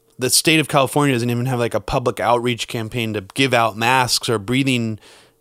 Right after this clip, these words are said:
protective breathing gear for anybody. Like, maybe, maybe there are some local things happening, like, up in Paradise, but not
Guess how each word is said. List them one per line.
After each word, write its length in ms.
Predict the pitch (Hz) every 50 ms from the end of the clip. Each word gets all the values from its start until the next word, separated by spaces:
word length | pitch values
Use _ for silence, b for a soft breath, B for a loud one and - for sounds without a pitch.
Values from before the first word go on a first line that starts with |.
| B _
protective 460 | - - 123 139 139 131 - 123 107
breathing 380 | 101 117 135 156 160 143 123 113
gear 280 | 104 113 117 117 113 -
for 120 | - 117
anybody. 640 | 85 127 180 208 160 117 87 73 71 80 - - _ _ - _ _ _ _ _ _ _ _ _ _ _ -
Like, 220 | 135 135 - 147
maybe, 380 | 139 147 185 190 214 196 156 113
maybe 260 | 123 131 151 160 190
there 160 | 165 151 135 131
are 160 | 135 151 151
some 240 | - - 139 123 113
local 420 | 113 120 151 175 - 160 131 110
things 300 | - - 123 113 110 104
happening, 340 | 127 117 107 - 117 113 107
like, 200 | 104 104 104 -
up 180 | 90 127 -
in 100 | 135 104
Paradise, 500 | 101 - 135 139 156 147 123 107 101 -
but 100 | - 107
not 360 | 104 113 131 175 226 - -